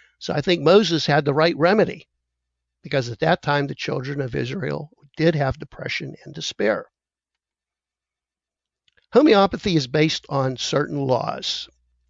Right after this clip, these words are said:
and I believe that using the homeopathic approach, chronic disease can be reversed and cured. I'm convinced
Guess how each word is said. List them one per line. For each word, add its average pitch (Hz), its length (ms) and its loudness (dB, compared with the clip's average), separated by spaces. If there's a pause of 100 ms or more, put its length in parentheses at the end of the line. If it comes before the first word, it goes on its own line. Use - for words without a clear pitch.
(120)
and 165 500 4
I 151 220 2
believe 165 680 4
that 65 280 -8 (420)
using 147 340 -2
the 139 120 2
homeopathic 147 640 0
approach, 147 440 -4 (120)
chronic 165 380 2
disease 139 480 -6
can 185 400 -2
be 175 180 -2
reversed 151 680 -2
and 147 380 -2
cured. - 600 2 (1080)
I'm 143 160 2
convinced 156 720 2